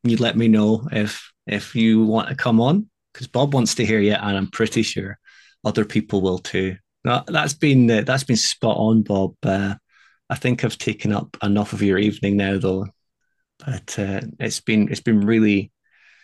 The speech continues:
it's been really chill. I think that's, it's probably been one of the most relaxed chats I've had with anyone, but it's been fantastic to hear where you've come from. And it's even better to hear where you're going and the,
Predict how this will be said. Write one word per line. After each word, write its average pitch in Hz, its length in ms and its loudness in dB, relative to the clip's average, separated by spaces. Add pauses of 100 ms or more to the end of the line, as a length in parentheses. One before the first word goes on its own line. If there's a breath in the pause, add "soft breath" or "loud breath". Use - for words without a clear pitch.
it's - 100 -20
been 147 160 2
really 175 400 4
chill. 143 460 4
I 113 120 0
think 139 200 0
that's, 117 360 -2
it's 131 180 -2
probably 120 360 2
been 113 160 6
one 113 180 6
of 104 40 6
the 107 80 6
most 107 280 4
relaxed 101 840 -2
chats 104 360 -2
I've 101 120 -2
had 104 240 0
with 104 160 0
anyone, 98 380 0
but - 140 -6
it's - 100 -6
been 98 180 0
fantastic - 580 -4
to 85 100 -8
hear 95 380 -4 (840)
where 101 200 -2
you've 95 240 0
come 92 240 -4
from. 92 460 -4 (140)
And 92 340 -2 (440)
it's - 240 -10
even 98 220 0
better 92 220 -2
to 95 60 -2
hear 95 220 -2
where 95 140 2
you're 92 160 0
going 95 340 0
and 90 220 -2
the, - 120 -8